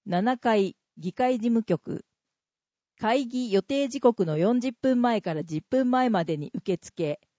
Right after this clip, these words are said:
定員を超えたときは抽選。委員会傍聴申請書に住所、氏名を記入。特別委員会等、十名。七階、議会事務局。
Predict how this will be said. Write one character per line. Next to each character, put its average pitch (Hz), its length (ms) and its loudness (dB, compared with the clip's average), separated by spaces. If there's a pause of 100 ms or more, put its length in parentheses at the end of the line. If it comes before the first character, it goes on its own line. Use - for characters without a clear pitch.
(460)
定 254 280 -2
員 254 260 0
を 233 120 0
超 233 140 4
え 226 40 0
た 220 120 -4
と 220 100 0
き 202 140 -2
は 151 100 0
抽 165 280 -2
選。 160 380 -6 (1040)
委 294 240 -4
員 247 100 -2
会 156 260 0
傍 208 300 2
聴 262 240 4
申 240 300 -2
請 214 240 2
書 202 160 0
に 170 280 -6
住 254 280 0
所、 151 320 -2
氏 - 180 -6
名 240 260 2
を 147 140 2
記 - 200 -10
入。 156 460 -4 (1160)
特 190 300 -2
別 294 340 -4
委 269 240 0
員 208 100 -2
会 135 360 -6
等、 170 420 2 (580)
十 240 360 0
名。 139 400 -4 (760)
七 208 300 0
階、 208 360 -2 (140)
議 175 160 -8
会 247 260 -2
事 240 100 0
務 226 140 2
局。 - 400 -6